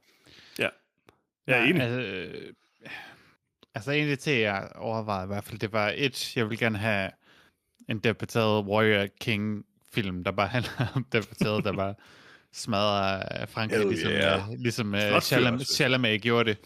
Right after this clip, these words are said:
Speaker 3: Ah.
Speaker 2: Øhm, tænk, hvis
Speaker 3: Ah,
Speaker 2: de
Speaker 3: det
Speaker 2: to
Speaker 3: ville være
Speaker 2: kan
Speaker 3: godt.
Speaker 2: team op og lige, øh,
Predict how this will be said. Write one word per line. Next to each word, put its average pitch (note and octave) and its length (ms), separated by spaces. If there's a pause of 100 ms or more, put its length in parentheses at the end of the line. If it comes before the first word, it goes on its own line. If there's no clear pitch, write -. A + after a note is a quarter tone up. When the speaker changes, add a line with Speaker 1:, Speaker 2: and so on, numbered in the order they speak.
(300)
Speaker 3:
Ah. A2 520
Speaker 2:
Øhm, G#2 300 (760)
tænk, A#2+ 140
hvis G2+ 100
Speaker 3:
Ah, A#2+ 60
Speaker 2:
de E3 60
Speaker 3:
det - 80
Speaker 2:
to E3+ 60
Speaker 3:
ville D#3 100
være D#3 80
Speaker 2:
kan D#2+ 60
Speaker 3:
godt. E2 100
Speaker 2:
team B2 160
op A#2 200 (840)
og G#2+ 120
lige, G2+ 400
øh, F#2+ 60